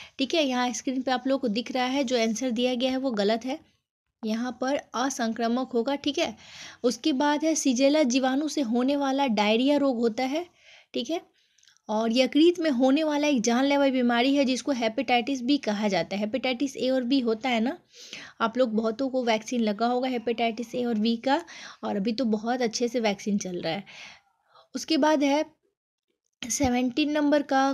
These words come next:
क्वेश्चन है कि Bacillus thuringiensis स्पोर उत्पन्न करने वाला एक प्रकार का जीवाणु होता है, ठीक है, एक प्रकार का जीवाणु होता है।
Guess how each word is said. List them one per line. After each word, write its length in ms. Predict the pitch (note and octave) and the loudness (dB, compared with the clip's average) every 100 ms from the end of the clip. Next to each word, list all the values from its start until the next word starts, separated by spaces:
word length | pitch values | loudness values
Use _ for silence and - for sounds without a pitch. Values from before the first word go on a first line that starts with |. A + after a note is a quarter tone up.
| C4+ | 2
क्वेश्चन 420 | A#3 A3 - C#4+ | 2 2 0 0
है 140 | C#4 C#4 | 2 0
कि 180 | C#4+ C4+ | 0 0
Bacillus 560 | G#3 A3+ A#3 D4 E4+ E4 | 2 0 0 2 0 0
thuringiensis 800 | D4 C#4+ C#4+ C#4+ D4 D4+ - B3+ | -2 0 2 2 2 0 -2 -4
स्पोर 400 | - - C#4 C#4 | -4 2 2 4
उत्पन्न 320 | C#4 D4+ C#4+ | 0 0 -2
करने 360 | C4+ B3+ C4 C#4 | 2 2 2 0
वाला 320 | C4 B3+ C4+ | 0 2 0
एक 300 | C4 C4 - | 0 -2 -2
प्रकार 320 | C4 B3+ C4 | -4 -2 -2
का 140 | C4 C#4+ | 0 0
जीवाणु 480 | G3+ A3 A3+ A#3+ B3+ | 2 2 2 2 0
होता 300 | F#3 - F3+ | -2 -6 -10
है, 120 | F#3 - | -10 -12
ठीक 140 | B3 | -10
है, 80 | G4+ _ _ _ _ _ | -12 _ _ _ _ _
एक 160 | A3+ A3+ | -6 -2
प्रकार 300 | A#3+ A#3+ A#3+ | -4 -2 0
का 120 | B3+ | 0
जीवाणु 420 | G#3+ A3+ G#3 A3 | 2 2 2 0
होता 280 | B3+ C4+ C4+ | -2 -4 -4
है। 140 | C4+ | -6